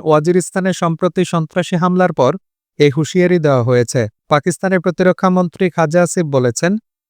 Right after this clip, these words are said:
সাম্প্রতিক সন্ত্রাসী হামলার পর আফগানিস্তানের ভেতরে লক্ষ্যবস্তুতে অভিযান চালানো সম্ভব। তিনি আফগান তালেবান সরকারকে অভিযুক্ত করে বলেন,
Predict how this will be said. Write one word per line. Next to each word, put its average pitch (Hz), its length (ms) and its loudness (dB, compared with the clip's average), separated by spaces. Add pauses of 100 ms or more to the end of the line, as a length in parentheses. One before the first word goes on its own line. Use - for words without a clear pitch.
(140)
সাম্প্রতিক 160 520 -2
সন্ত্রাসী 175 440 -4
হামলার 180 340 2
পর 190 180 2
আফগানিস্তানের 180 760 0
ভেতরে 175 360 0
লক্ষ্যবস্তুতে 165 800 -2 (460)
অভিযান 160 380 2
চালানো 175 360 0
সম্ভব। 131 380 0 (200)
তিনি 160 180 2
আফগান 160 360 2
তালেবান 180 320 2
সরকারকে 175 480 0
অভিযুক্ত 165 400 -2
করে 180 260 2
বলেন, 139 260 4